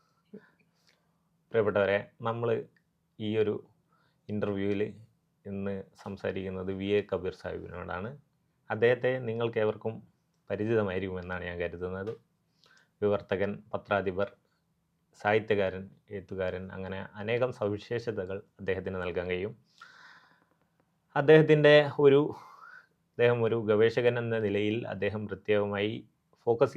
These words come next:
ചെയ്തിട്ടുള്ള ഒരു മേഖലയാണ് ഇന്ത്യയിലെ വ്യക്തി നിയമം എന്നുള്ളത്. ഇന്ത്യയിലെ വ്യക്തി നിയമം നമുക്കറിയാം, അത്, ഏഹ്,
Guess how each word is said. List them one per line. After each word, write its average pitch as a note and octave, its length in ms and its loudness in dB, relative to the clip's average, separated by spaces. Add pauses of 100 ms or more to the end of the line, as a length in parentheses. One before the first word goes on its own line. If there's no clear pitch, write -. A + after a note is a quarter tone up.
ചെയ്തിട്ടുള്ള G2+ 420 -2 (140)
ഒരു G#2 120 -6 (140)
മേഖലയാണ് F#2+ 560 -2 (1000)
ഇന്ത്യയിലെ B2+ 340 6 (100)
വ്യക്തി A2 340 0
നിയമം G#2 300 0 (180)
എന്നുള്ളത്. F#2+ 400 -6 (300)
ഇന്ത്യയിലെ G2+ 340 -2
വ്യക്തി F#2+ 280 -8
നിയമം G2 260 -8 (100)
നമുക്കറിയാം, F#2+ 520 -6 (460)
അത്, G#2 140 0 (480)
ഏഹ്, G2 180 -2